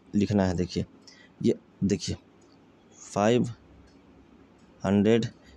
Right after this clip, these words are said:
क्योंकि फ़ाइव है, प्लस टेंस के स्थान पे थर्टी, वन के स्थान पे एट,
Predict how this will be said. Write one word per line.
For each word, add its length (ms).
क्योंकि 180
फ़ाइव 320
है, 140
प्लस 420
टेंस 200
के 100
स्थान 200
पे 80
थर्टी, 400
वन 200
के 100
स्थान 260
पे 240
एट, 340